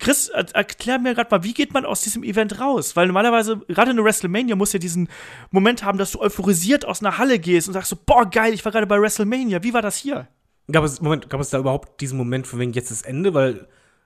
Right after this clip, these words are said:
Speaker 2: ähm,
Speaker 1: Ja, das kommt ja
Speaker 2: für
Speaker 1: auch noch
Speaker 2: den Zus-,
Speaker 1: dazu.
Speaker 2: für den Zuschauer wirkt das nämlich gar nicht so, weil es gab dann halt,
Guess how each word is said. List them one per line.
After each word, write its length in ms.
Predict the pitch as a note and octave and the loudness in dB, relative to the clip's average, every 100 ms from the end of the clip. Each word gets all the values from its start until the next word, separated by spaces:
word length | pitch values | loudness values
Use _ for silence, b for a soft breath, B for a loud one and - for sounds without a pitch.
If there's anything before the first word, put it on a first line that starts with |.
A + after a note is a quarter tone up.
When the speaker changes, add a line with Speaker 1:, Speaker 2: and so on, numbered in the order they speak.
| - | -10
Speaker 2:
ähm, 200 | C3+ C3 | -2 2
Speaker 1:
Ja, 80 | D3+ | 4
das 120 | C#3+ | 2
kommt 140 | D3+ | -2
ja 60 | D#3+ | 0
Speaker 2:
für 20 | |
Speaker 1:
auch 60 | E3 | 2
noch 100 | D3 | 2
Speaker 2:
den 100 | G3+ | 0
Zus-, 140 | F#3 | 0
Speaker 1:
dazu. 120 | D#3+ _ _ | -4 _ _
Speaker 2:
für 120 | - | -4
den 100 | E3 | -2
Zuschauer 400 | D3 F#3 G3 E3+ | 0 0 4 4
wirkt 180 | E3 E3+ | 4 0
das 100 | C#3+ | -2
nämlich 200 | C#3+ B2+ | -2 -4
gar 140 | - G#3 | 0 0
nicht 120 | F3+ | 0
so, 140 | C3+ | 0
weil 200 | B2 C3 | 0 0
es 100 | B2 | 0
gab 160 | D3+ D3 | -2 -2
dann 120 | C3+ | -2
halt, 220 | C3 C3 | -2 -4